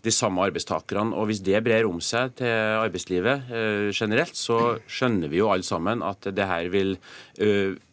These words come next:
ødelegge hele balansen mellom arbeidstaker og arbeidsgiver. Eh, og, eh, dermed kan jo arbeidsgiveren, eh, real-, realiteten bestemme alt, eh, om lønn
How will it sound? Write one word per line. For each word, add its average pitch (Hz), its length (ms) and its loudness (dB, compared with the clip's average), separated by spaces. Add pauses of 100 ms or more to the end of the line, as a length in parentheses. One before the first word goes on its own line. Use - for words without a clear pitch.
(120)
ødelegge 107 540 0
hele 104 160 0
balansen 104 580 0
mellom 101 340 0
arbeidstaker 90 760 -2
og 104 160 4
arbeidsgiver. 85 580 -2 (480)
Eh, 104 200 2
og, 117 580 4
eh, 113 180 0
dermed 107 340 2
kan 107 240 0
jo 101 120 2
arbeidsgiveren, 98 760 2
eh, 123 300 2
real-, 113 240 2
realiteten 107 540 0
bestemme 101 400 0
alt, - 400 -6 (340)
eh, 110 100 -2
om 117 220 0
lønn 120 340 4